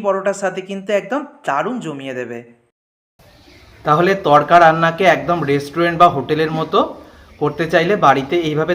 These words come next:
তড়কা মশলা বানিয়ে তোমরা ছয় মাস পর্যন্ত রেখে দিতে পারবে। এর আগে আমি তোমাদের সাথে অনেক রকম মশলা রেসিপি শেয়ার করেছি, চাইলে ওই ভিডিওগুলো দেখে নিতে পারো। প্রত্যেকটা রান্না হবে একদম সেরা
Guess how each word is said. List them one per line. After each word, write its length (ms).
তড়কা 320
মশলা 320
বানিয়ে 320
তোমরা 220
ছয় 280
মাস 200
পর্যন্ত 280
রেখে 200
দিতে 200
পারবে। 200
এর 140
আগে 160
আমি 160
তোমাদের 300
সাথে 280
অনেক 180
রকম 160
মশলা 240
রেসিপি 360
শেয়ার 220
করেছি, 220
চাইলে 280
ওই 120
ভিডিওগুলো 360
দেখে 200
নিতে 200
পারো। 140
প্রত্যেকটা 560
রান্না 280
হবে 180
একদম 260
সেরা 200